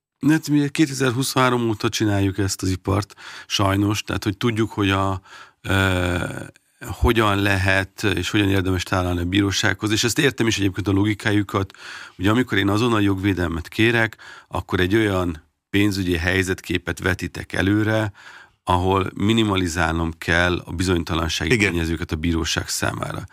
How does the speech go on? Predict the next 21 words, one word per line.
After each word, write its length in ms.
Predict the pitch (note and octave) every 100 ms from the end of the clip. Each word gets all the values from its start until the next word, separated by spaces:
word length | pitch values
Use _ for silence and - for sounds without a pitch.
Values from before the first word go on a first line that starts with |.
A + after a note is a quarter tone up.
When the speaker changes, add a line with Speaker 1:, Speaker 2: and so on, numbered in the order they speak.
| - - - - -
Speaker 1:
És, 320 | - F#2+ -
ö, 260 | G2+ F#2 - -
nyilván 380 | - C3+ A#2+ G2+
egy 160 | F#2 G#2
olyan 180 | G2+
bizonytalansági 720 | F#2 A2+ F2 F#2 D#2+ - F2+ F#2
tényező 500 | G#2+ G2 F#2 E2+ F2+
mondjuk 280 | F2+ E2+
a 40 | E2
szeptemberi 640 | - F2+ - E2+ D#2 E2
iparűzési 640 | D#2+ - D#2 D#2 D2 D2 -
adó 160 | -
befolyás, 720 | E2+ E2 - A#2 B2 B2 A2+ -
tehát 200 | - - -
hogy 140 | E2
mennyi-, 240 | D#2 F2 E2+
mennyit 320 | F#2 F2+ - - - - - - - - -
érkezik 400 | F2+ - F2 E2
be 60 |
a 60 | D#2+
vállalkozásoktól, 1040 | D#2+ F2+ G2 G#2 G#2+ G2+ G#2 - G#2+ G#2+